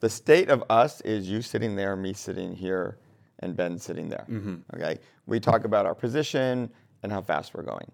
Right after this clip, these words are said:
Speaker 1: In quantum mechanics, all you can talk about the state of something is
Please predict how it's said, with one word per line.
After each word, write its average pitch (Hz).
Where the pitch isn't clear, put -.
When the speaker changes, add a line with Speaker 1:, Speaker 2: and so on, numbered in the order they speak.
Speaker 1:
In 131
quantum 185
mechanics, 95
all 143
you 175
can 156
talk 139
about 104
the 101
state 123
of 113
something 87
is 110